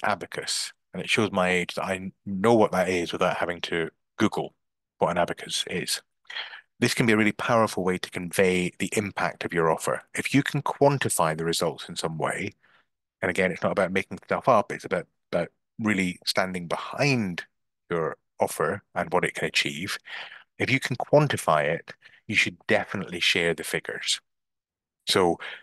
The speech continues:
examples here would be things like, you know, my method can cut your child's sleepless nights by forty percent,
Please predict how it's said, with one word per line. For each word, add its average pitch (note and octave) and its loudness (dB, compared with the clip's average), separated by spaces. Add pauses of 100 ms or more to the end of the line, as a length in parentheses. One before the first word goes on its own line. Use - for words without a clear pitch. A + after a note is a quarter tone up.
(200)
examples F#2+ 0
here G2 2 (120)
would G2 -4
be F#2 -4
things F2 -4
like, F2 0 (960)
you G#2+ 0
know, G2 4
my G#2+ 4
method F#2+ -2 (960)
can F#2+ -2 (220)
cut - 2
your A2 2
child's F#2 2
sleepless F2+ -4
nights D#2 -2
by - -4
forty - -4
percent, - -2